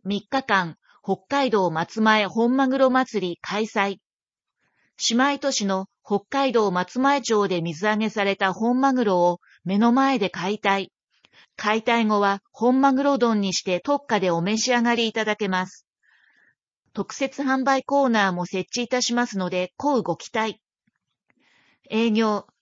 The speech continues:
九時三十分から十八時。休館、年中無休。電話、五七三の四八八零。詳細はこちら。キューアールコードが掲載されています。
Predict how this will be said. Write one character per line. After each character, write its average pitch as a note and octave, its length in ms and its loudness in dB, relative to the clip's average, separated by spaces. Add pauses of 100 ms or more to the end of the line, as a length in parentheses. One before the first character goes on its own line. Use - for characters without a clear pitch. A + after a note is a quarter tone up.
九 D4 120 -8
時 B3 120 -6
三 B3+ 260 -2
十 C4+ 160 -4
分 G#3 280 -2
か F#3 120 -6
ら E3+ 140 -4
十 A#3+ 240 0
八 A#3 260 -6
時。 F3 300 -8 (640)
休 B3 240 -2
館、 G3+ 360 -4 (200)
年 C4 260 2
中 F#3+ 240 0
無 E3+ 180 -6
休。 F#3+ 360 -6 (720)
電 A3+ 240 0
話、 G3 260 0 (300)
五 B3+ 240 4
七 B3 300 2
三 G3+ 320 0
の G3 300 -2
四 A#3+ 220 0
八 C4+ 280 -6
八 F#3+ 260 -6
零。 G3 300 -2 (1200)
詳 C4 280 0
細 C4 260 0
は B3 140 2
こ - 160 -6
ち G3+ 120 -6
ら。 G3 200 -4 (500)
キ C4+ 160 -6
ュ C#4 80 0
ー C4+ 120 4
ア C4+ 40 2
ー - 20 0
ル C4+ 100 -4
コ C4 180 2
ー A#3+ 40 4
ド G3+ 100 0
が F3+ 140 -4
掲 A3+ 220 -2
載 A#3 220 -2
さ F#3 120 -4
れ G3 120 -2
て F#3+ 120 -6
い F3+ 100 -4
ま E3+ 200 -8
す。 - 240 -20